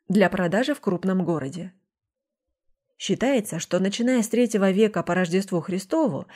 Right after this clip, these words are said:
сельское хозяйство Рима становится менее товарно-денежным,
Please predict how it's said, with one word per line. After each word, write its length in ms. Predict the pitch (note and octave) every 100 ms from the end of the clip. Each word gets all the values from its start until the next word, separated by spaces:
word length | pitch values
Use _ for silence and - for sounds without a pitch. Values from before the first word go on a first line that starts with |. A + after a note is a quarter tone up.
| - -
сельское 480 | - D4+ D4 B3+ A3
хозяйство 600 | G3+ F#3+ A3+ G#3 E3+ F3+
Рима 340 | A3+ C4+ E3+
становится 580 | - F#3 A#3 B3 A#3 G#3
менее 380 | G3 A3 G#3 F#3
товарно-денежным, 1080 | F3 E3 F3+ F#3 F3+ G3 E3 D#3 D#3+ D3+